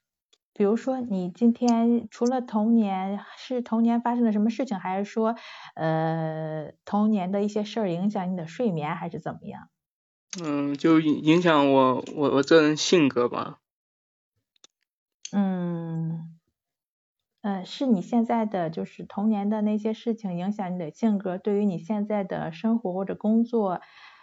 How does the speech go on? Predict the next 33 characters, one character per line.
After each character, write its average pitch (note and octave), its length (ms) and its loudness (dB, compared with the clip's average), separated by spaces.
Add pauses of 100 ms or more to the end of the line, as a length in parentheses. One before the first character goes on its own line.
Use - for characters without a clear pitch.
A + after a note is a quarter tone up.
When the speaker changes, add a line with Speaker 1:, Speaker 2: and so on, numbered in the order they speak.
(140)
Speaker 1:
呃， E3 160 -2
人 E3+ 260 0
际 A#3+ 160 -2
造 A3+ 160 0
成 G#3 140 -2
了 G#3 60 2
影 F#3+ 220 2
响， A3+ 300 -4
是 D#3+ 140 -10
吗？ D#3+ 220 -8 (440)
Speaker 2:
对。 D3 400 0 (1160)
Speaker 1:
你 A3+ 60 4
可 C4 100 -6
以 D4 80 0
简 F3+ 220 -4
单 A3 160 0
说 A#3+ 160 -4
一 A3+ 60 2
下 G#3+ 220 -2
吗？ G3+ 260 -4 (1300)
Speaker 2:
就 D#3 140 0
是 C#3 680 -2 (240)
因 E3 160 0
为， E3+ 140 2
哎 - 140 -6
呀， - 160 -8
怎 - 100 -4
么 C3+ 100 -2
说， D3 220 0
我 C#3+ 180 2
也 D#3+ 180 -2 (760)
挺， D3+ 200 -2
挺， D3+ 240 -6